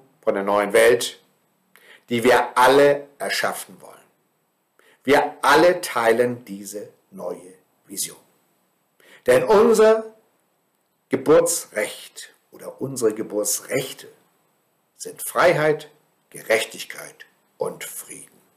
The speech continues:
Und zu diesen Geburtsrechten gehört die Bildung, die Bewusstseinsbildung.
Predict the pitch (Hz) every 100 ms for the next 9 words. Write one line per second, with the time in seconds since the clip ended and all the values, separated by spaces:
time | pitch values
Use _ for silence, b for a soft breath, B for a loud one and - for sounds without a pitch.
0 | _ _ _ _ B B B B B 139
1 | 143 147 - 156 226 240 240 196 165 -
2 | 165 180 - 127 123 - - 165 185 95
3 | - 90 90 101 - - _ _ _ _
4 | _ _ - 101 - _ _ - 127 123
5 | 113 90 - - _ _ _ _ _ _
6 | _ _ _ _ _ _ _ _ _ _
7 | _ 98 95 110 110 - 190 - - -
8 | - - - - - -